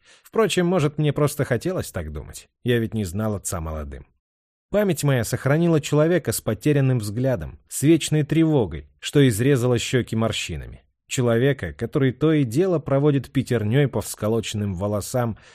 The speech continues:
откидывая их со лба. Человека, чьей жесткой бороды не касалась щетка.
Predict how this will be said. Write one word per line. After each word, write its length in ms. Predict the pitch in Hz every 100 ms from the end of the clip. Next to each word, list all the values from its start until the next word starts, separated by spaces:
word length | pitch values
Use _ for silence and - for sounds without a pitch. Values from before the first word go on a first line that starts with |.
| _ -
откидывая 640 | 123 - - 110 98 92 87
их 300 | - 98 -
со 220 | - 95
лба. 320 | 78 - - - _ _ -
Человека, 600 | 185 190 226 214 110 85
чьей 380 | - 143 156 107
жесткой 540 | 85 151 160 - 143
бороды 640 | 123 120 110 95 131 104 _ -
не 180 | 123 117
касалась 600 | 113 101 - 107 95 -
щетка. 600 | - - - - -